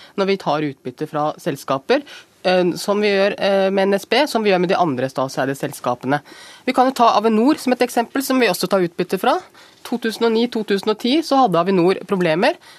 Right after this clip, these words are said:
Da valgte staten å ta null kroner i utbytte fra Avinor, nettopp fordi de var i en vanskelig situasjon, og sånt vil også være mulig å gjøre med N S B.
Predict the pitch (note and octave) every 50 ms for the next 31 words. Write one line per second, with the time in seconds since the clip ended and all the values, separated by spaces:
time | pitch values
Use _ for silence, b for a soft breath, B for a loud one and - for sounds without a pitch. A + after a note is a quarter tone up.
0 | B B B - A#3+ B3+ A#3+ G3 - - - F#3 - - D#3+ C#3+ - - G#3 G3+
1 | - - G3+ F#3+ G3 - - - - - F3+ F3 G3 A#3 A#3 - A#3 G3 D#3 D#3+
2 | E3+ F#3+ F3 - - D#3 C#3+ - F#3 F3 G3 F#3+ F#3 G3+ A3 C4+ F4+ G4+ - B
3 | B B B G3+ F3+ - - G3+ F#3 - G3+ F#3 D#3+ D#3+ E3 E3 C#3+ B2+ B2 C3
4 | D3+ D#3 D#3+ D3 C3+ - - - D3 C3+ - E3 E3 - A3+ C#4 E4+ D4+ - A3+
5 | - - G3 F#3+ - - G#3 G3 D3+ - - D#3 D#3 E3 F3 D#3+ C#3 C3+ D3 D3+
6 | C#3 B2 B2 C3+ C#3 - D#3 D#3+ D#3 E3 E3 - - G#3+ C4